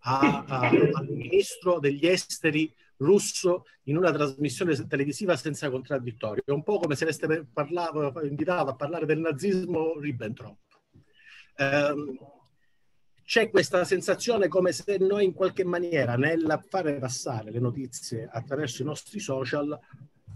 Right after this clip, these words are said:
o attraverso i nostri media, noi comunque garantissimo un eccesso di libertà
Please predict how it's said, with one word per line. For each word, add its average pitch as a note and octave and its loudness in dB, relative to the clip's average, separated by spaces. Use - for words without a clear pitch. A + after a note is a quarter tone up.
o A2+ -8
attraverso C3 -2
i C#3 0
nostri D#3 -6
media, A2 -4
noi C#3+ -2
comunque D#3+ -2
garantissimo D3 -2
un D3+ 0
eccesso F3 -2
di C#3 0
libertà B2+ -4